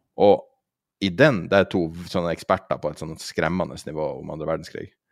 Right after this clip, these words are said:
Og, og dem, britisk vel å merke da, så, og dem er på en måte ganske fast bestemt på at tyskerne ikke var så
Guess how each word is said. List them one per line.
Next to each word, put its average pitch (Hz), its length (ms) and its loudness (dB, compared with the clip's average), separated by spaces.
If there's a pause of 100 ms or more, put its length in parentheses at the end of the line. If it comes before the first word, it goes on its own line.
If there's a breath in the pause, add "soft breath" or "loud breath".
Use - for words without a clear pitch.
(640)
Og, 98 400 6 (1040)
og 101 160 2
dem, 143 240 6 (480)
britisk 87 500 -4
vel 78 140 -8
å 71 80 -10
merke 80 180 -8
da, 76 140 -10 (260)
så, - 160 -2 (460)
og 98 100 0
dem 151 220 4 (500)
er 90 160 2
på - 80 -10
en 85 60 -6
måte 80 240 -6
ganske 90 240 -6
fast - 260 0
bestemt 95 300 -4
på - 80 0
at - 100 -20
tyskerne 110 460 -4
ikke - 260 0
var 98 220 0
så 69 300 -8